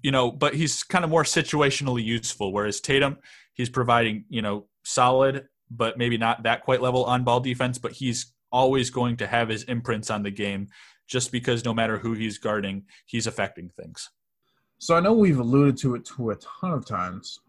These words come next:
Speaker 2: um, 'cause I don't really, oh, I, there's one more th-,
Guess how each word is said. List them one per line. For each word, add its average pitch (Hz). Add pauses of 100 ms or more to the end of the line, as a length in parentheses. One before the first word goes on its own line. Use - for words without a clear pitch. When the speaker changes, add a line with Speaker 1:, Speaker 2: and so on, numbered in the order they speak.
(120)
Speaker 2:
um, 107 (640)
'cause 120
I 143
don't 185
really, 135
oh, 214
I, 226
there's 202
one 247
more 214
th-, 147